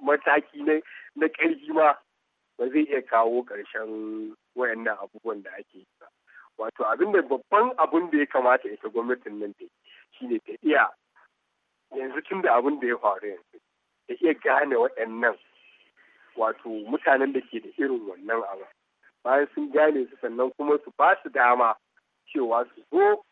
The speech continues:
a zanna, wato a zanna da su na, in the sense wa na, na, na, na tunanin cewa menene abin da suke so, kuma menene abin da ba su so.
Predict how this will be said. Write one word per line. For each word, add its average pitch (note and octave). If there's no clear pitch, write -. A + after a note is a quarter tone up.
a A2+
zanna, B2
wato -
a A#2+
zanna F3
da E3
su F3
na, D#3
in C3+
the B2+
sense E3+
wa D3+
na, D#3
na, D#3+
na, D#3+
na E3
tunanin C3
cewa -
menene C4
abin E3+
da C3+
suke -
so, B2+
kuma D#4+
menene D4
abin D#4+
da G#4+
ba G#3+
su -
so. -